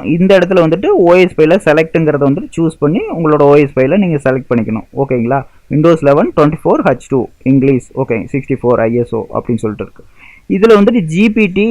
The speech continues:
எம் பி ஆர்னு ரெண்டு இருக்கும். நீங்க வந்துட்டு mostly எம் பி ஆர் கொடுத்துக்குங்க. ஏன்னு கேட்டீங்கன்னா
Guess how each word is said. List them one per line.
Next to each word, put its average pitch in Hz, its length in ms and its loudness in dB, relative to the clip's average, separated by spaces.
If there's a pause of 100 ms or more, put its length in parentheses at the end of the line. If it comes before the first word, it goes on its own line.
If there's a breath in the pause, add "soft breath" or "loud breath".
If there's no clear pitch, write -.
(120)
எம் 175 140 2
பி 170 140 4
ஆர்னு 165 260 4
ரெண்டு 139 220 2
இருக்கும். 131 340 0 (240)
நீங்க 175 220 2
வந்துட்டு 185 280 2
mostly 202 320 0 (120)
எம் 151 140 0
பி 170 100 2
ஆர் 143 120 2
கொடுத்துக்குங்க. 120 400 -4 (200)
ஏன்னு 185 200 2
கேட்டீங்கன்னா 165 340 0